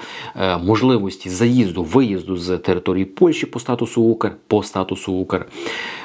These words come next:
Це все зберігається, але є певні, бачимо, нюанси, обмеження, які з кожним разом все збільшуються, збільшуються, збільшуються. І прийде той момент, коли скажуть: "Добре, ви можете перебувати, але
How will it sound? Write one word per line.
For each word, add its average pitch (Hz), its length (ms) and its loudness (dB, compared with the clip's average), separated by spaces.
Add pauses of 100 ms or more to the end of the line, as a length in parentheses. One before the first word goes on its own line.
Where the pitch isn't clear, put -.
Це 170 160 6
все 151 240 2
зберігається, 92 840 0
але 185 220 4
є 170 200 2
певні, 139 400 -2
бачимо, 110 480 -2
нюанси, 127 640 2
обмеження, 131 600 2
які 123 220 -6
з - 100 -12
кожним 160 540 2
разом 135 340 0
все 139 500 0 (500)
збільшуються, 120 680 2
збільшуються, 107 560 2
збільшуються. 156 640 4 (340)
І - 60 -2
прийде 160 300 6
той 139 180 4
момент, 151 360 2
коли 127 200 4
скажуть: 113 400 -2
"Добре, 120 340 2
ви 104 120 0
можете 123 300 0
перебувати, 117 680 0
але 131 360 2